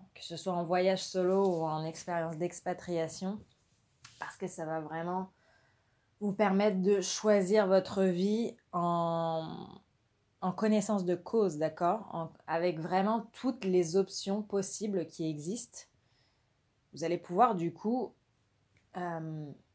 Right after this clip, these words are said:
intelligemment et, et surtout de, de votre plein gré,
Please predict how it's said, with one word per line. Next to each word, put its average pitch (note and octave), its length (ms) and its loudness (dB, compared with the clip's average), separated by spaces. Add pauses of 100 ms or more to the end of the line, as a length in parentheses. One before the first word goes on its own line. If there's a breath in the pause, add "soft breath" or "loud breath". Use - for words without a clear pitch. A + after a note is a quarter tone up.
(140)
intelligemment G3+ 1120 2 (240)
et, E3 640 -2
et - 20 -8
surtout G3+ 560 -4
de, D#3+ 200 -2
de D#3+ 180 -4
votre E3+ 680 2 (120)
plein G#3+ 340 8
gré, G3+ 400 2